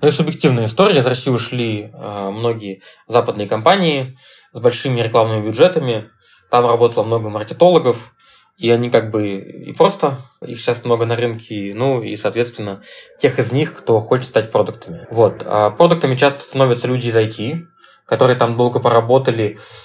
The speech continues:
и которые, например, не чувствуют своего развития в технических направлениях. Например, это очень хорошая история, когда разработчик работает один год, два, пять, и он понимает, что как инженер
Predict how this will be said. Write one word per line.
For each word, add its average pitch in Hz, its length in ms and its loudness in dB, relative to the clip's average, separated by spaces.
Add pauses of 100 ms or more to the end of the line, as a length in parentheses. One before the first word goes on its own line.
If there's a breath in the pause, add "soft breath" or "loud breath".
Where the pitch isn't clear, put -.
(120)
и 120 140 -8
которые, 127 440 2
например, 117 380 -2
не 117 120 -4
чувствуют 117 340 -8
своего 113 260 0
развития 110 760 -2 (460 loud breath)
в - 40 -16
технических - 460 -6
направлениях. 110 800 -2 (520 loud breath)
Например, 120 560 2
это 113 160 2
очень 123 240 2
хорошая 117 380 0
история, 127 260 2
когда 110 260 0
разработчик 113 760 0
работает 110 560 -2
один 123 300 -2
год, 107 180 -4
два, 113 340 4
пять, 113 480 2 (400 loud breath)
и - 60 -4
он 117 160 2
понимает, 120 420 2
что 117 200 -2
как - 180 0
инженер 123 480 0